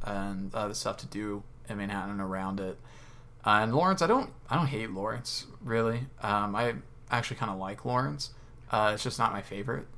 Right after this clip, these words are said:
in the world. But I imagine, you know, I'm not, I'm not gonna,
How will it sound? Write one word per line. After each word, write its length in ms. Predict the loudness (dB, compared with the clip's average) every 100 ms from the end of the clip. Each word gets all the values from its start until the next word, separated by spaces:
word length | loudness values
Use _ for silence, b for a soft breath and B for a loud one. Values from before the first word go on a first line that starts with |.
| -14 -14 -16 -6
in 80 | 0
the 80 | 2
world. 380 | 4 2 2 -2 -10 -6
But 380 | 4 6 6 4
I 120 | 4 2
imagine, 840 | 2 -4 -2 -2 2 2 2 0 -10 -18 -18 -18 -18 -18 -18 -18 -18 -20 -4
you 80 | 6
know, 80 | 10
I'm 100 | 10
not, 200 | 10 6
I'm 80 | 6
not 180 | 6 2
gonna, 300 | -4 -8